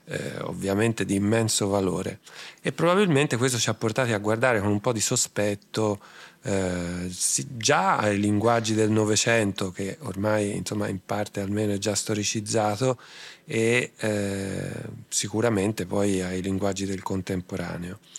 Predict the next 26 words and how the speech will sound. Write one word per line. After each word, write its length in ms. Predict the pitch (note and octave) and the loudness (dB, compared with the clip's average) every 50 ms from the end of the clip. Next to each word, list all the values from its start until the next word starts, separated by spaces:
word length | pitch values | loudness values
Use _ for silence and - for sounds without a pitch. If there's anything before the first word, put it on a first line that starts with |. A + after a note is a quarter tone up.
| - - - - - - _ _ _ _ | -18 -18 -20 -20 -20 -20 _ _ _ _
Ma 180 | C#3 C#3+ D#3+ D#3 | 0 2 4 4
negli 220 | D3 D#3 D#3 E3+ | 4 4 4 4
ultimi 320 | G#3+ A3 - - C#3+ C3+ B2 | 2 2 2 2 2 4 4
cinquanta 680 | - D3+ C#3+ C3+ - C3+ B2+ B2+ A#2+ - - D#3 D3 | 4 4 2 2 2 2 2 2 0 2 2 2 4
anni, 720 | C3+ A#2+ A2+ A2 A2 G#2+ G#2+ A2 A2 B2+ C#3 D3+ D#3 - - | 4 4 4 4 2 2 2 2 2 2 2 2 0 -2 -2
e 440 | - - A2+ A2+ A#2 A#2+ B2 - - | -2 0 2 2 4 2 2 2 0
segno 1080 | - - - - - A#2 B2 C3 C#3 C#3 C3+ C3 B2+ A#2+ A#2+ A#2 A#2 A2+ A2+ A2+ A2 G#2+ | 0 0 2 2 2 2 2 2 2 2 2 2 2 2 4 4 4 4 4 2 2 0
questo 320 | - A#2+ A2+ - - B2 A2 | 0 -2 -2 0 0 0 0
limite 320 | B2 C3 C3 A#2 A2+ A2 | 2 2 2 2 0 0
temporale 580 | A2 A#2+ A2+ G#2+ - A#2 A2+ A#2 A#2+ B2 B2 B2 | 0 0 0 0 0 0 2 4 4 4 4 2
in 100 | A#2 G#2+ | 2 0
riferimento 640 | A2+ G#2 - - A2+ A2+ A2+ A2+ A#2 A#2+ A#2 - A#2 | 0 -2 -2 -2 -2 0 2 2 2 0 0 -2 -2
proprio 180 | G#2+ A2 G#2+ A2 | -2 0 0 0
alla 140 | G#2 G2+ G#2 | 0 2 2
mostra 400 | G#2 A2 G#2+ - - A2+ A2+ G#2+ | 2 0 0 0 0 0 0 0
di 80 | A2 | 2
Henry 260 | G#2+ G#2+ G#2 G#2 G#2+ | 0 0 -2 -2 -2
Moore 240 | A2 A2 A2 A2+ G#2+ | 0 0 0 0 0
del 320 | G#2+ G#2 G#2 G2+ G2+ G2+ G2+ | 0 0 0 0 -2 -2 -2
millenovecentosettantadue 1400 | G2+ G#2+ G2+ G2+ G#2 G#2 G2 - A2 G#2 - G2+ - G#2+ G2+ - - G2+ G2+ F#2+ - G2+ G2+ A2+ A#2 A2 G#2+ G2+ | 0 0 0 0 0 0 0 -2 -2 -2 -2 -2 -2 -2 -2 -2 -2 -2 -2 -2 -2 -2 0 2 2 4 4 4
al 80 | G2 F#2+ | 2 0
Forte 340 | - - G#2+ G2+ G#2 - G2 | -2 -4 -4 -4 -4 -4 -6
di 80 | G2+ | -4
Belvedere 520 | G2 G2+ G2 F#2+ F#2+ G2+ F#2+ G#2 G2 F#2+ G2 | -2 -2 -2 -2 -2 -4 -2 -2 -2 -2 -2
a 40 | F2+ | -4
Firenze, 800 | - - - C3 A#2+ G#2 G2 F#2 F2+ F2+ - - A#2 A#2+ C3 | -4 -4 -2 0 0 0 0 0 -2 -2 -2 0 0 -2 -4